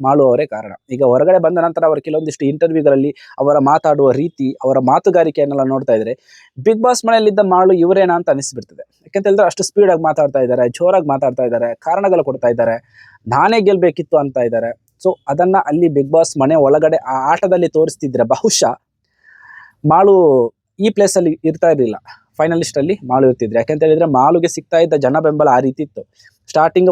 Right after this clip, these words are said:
ಫೈನಲಿಸ್ಟ್ ಆದ್ರು, ಫಸ್ಟ್ ಫೈನಲಿಸ್ಟ್, ಅವಾಗ ಯಾರನ್ನ ಇಡಬೇಕು ಆ ಜಾಗದಲ್ಲಿ ಅಂತ ಒಬ್ರನ್ನ ಸೆಲೆಕ್ಟ್ ಮಾಡ್ಕೋಬೇಕಿತ್ತು. So ಆ ಟೈಮಲ್ಲಿ ಕೂಡ ಮಾಳು ಅವರು ಸೈಲೆಂಟ್ ಆಗಿತ್ತು. ಅವಾಗ ಸುದೀಪ್ ಸರ್ ಅವರೇ ಸ್ವತಃ ಹೇಳ್ತಾರೆ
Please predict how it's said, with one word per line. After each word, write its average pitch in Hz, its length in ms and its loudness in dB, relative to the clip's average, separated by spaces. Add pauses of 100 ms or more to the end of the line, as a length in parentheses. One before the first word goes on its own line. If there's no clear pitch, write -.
ಫೈನಲಿಸ್ಟ್ 175 380 0
ಆದ್ರು, 123 280 -2 (380)
ಫಸ್ಟ್ 170 200 -6
ಫೈನಲಿಸ್ಟ್, 131 460 -2 (320)
ಅವಾಗ 170 320 2 (540)
ಯಾರನ್ನ 185 460 2 (360)
ಇಡಬೇಕು 180 500 2
ಆ 143 100 2
ಜಾಗದಲ್ಲಿ 156 460 0
ಅಂತ 135 100 -6
ಒಬ್ರನ್ನ 147 360 -2
ಸೆಲೆಕ್ಟ್ 156 320 -4
ಮಾಡ್ಕೋಬೇಕಿತ್ತು. 123 640 -4
So - 300 -8 (120)
ಆ 151 140 0
ಟೈಮಲ್ಲಿ 165 400 -2
ಕೂಡ 156 180 0
ಮಾಳು 147 320 2
ಅವರು 143 140 2
ಸೈಲೆಂಟ್ 135 320 -2
ಆಗಿತ್ತು. 113 300 -6
ಅವಾಗ 127 240 -2 (520)
ಸುದೀಪ್ 190 260 -2
ಸರ್ 196 140 -2
ಅವರೇ 185 160 4
ಸ್ವತಃ 160 220 -8
ಹೇಳ್ತಾರೆ 127 400 -4